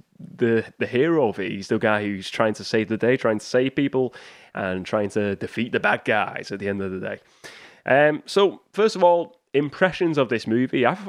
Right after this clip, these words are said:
I thought it was a really solid movie, really solid. Um, I've gotta be honest with you, t-, two things I wanna talk about be-, before we really get into the movie. Man,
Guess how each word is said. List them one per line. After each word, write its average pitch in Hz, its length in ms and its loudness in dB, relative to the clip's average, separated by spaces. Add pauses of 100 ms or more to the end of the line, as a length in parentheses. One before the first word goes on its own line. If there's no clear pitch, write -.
I 147 60 4
thought - 60 -6
it - 20 -10
was 127 180 0
a - 40 -6
really 117 280 0 (140)
solid 135 360 0
movie, 131 400 0
really 143 360 -2
solid. 120 420 -2
Um, 95 540 -4 (760)
I've - 80 -8
gotta 160 140 4
be 147 100 0
honest 139 180 0
with 123 100 2
you, 120 60 0 (1120)
t-, 160 260 -2
two 208 240 0
things 170 260 2
I 156 40 6
wanna 147 180 4
talk 131 180 2
about 110 240 2
be-, 120 220 -4 (220)
before 131 300 2
we 120 120 0 (160)
really 135 260 2
get 113 140 2
into 104 120 -4
the 101 100 -2
movie. 104 360 0
Man, 135 300 0